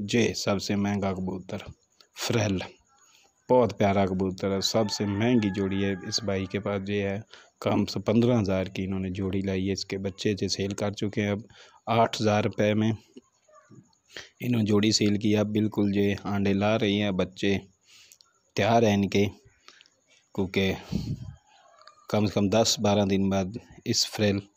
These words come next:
के बच्चे निकल आएंगे तो वो सेल करेंगे। ये फुल जोड़ा आप लेना चाहें तो कम से कम पन्द्रह हज़ार से कम नहीं मिलता, बहुत महंगा और फैंसी कबूतर है फ्रेल, बहुत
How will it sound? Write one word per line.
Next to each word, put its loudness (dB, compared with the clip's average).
के 0
बच्चे 0
निकल 0
आएंगे 0
तो -10
वो 2
सेल 4
करेंगे। 2
ये 4
फुल 4
जोड़ा 4
आप 0
लेना -2
चाहें -2
तो -4
कम -4
से -8
कम -2
पन्द्रह 2
हज़ार 0
से -6
कम -4
नहीं -4
मिलता, -4
बहुत 0
महंगा -2
और -2
फैंसी -6
कबूतर -8
है -2
फ्रेल, -4
बहुत 2